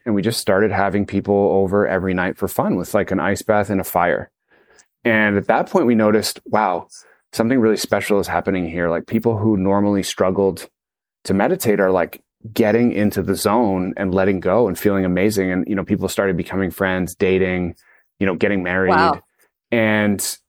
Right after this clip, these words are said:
Speaker 1: all of a sudden, that backyard turned into three hundred people in a WhatsApp chat coming every single day to use the space. And we're like, "Whoa.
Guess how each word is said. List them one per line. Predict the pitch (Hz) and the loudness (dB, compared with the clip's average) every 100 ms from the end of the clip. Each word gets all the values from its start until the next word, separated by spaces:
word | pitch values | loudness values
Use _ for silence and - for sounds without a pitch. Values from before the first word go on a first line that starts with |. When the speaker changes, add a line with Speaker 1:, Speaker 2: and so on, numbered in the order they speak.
| - | -2
Speaker 1:
all | 98 | 2
of | 127 | 2
a | 113 | 0
sudden, | - 131 143 107 | 0 2 2 2
that | 101 | 0
backyard | - 101 104 131 147 | 0 -2 0 0 0
turned | 110 107 | 0 0
into | 104 | 0
three | 95 107 110 | -2 -2 0
hundred | 104 98 95 | 0 -2 -2
people | 110 110 98 | -2 0 0
in | 92 | 2
a | |
WhatsApp | 95 107 101 95 | 0 0 0 -2
chat | - 95 - | 0 0 -2
coming | - 110 104 - | -2 0 0 -2
every | 104 98 | -2 0
single | 101 101 92 | 0 0 -2
day | 80 64 - - | 0 -2 -4 -6
to | - | 0
use | 110 90 | 0 0
the | 87 | -4
space. | - 85 - | -2 -2 -2
And | 98 | -4
we're | 95 | -2
like, | 82 | 0
"Whoa. | 104 95 | 0 -2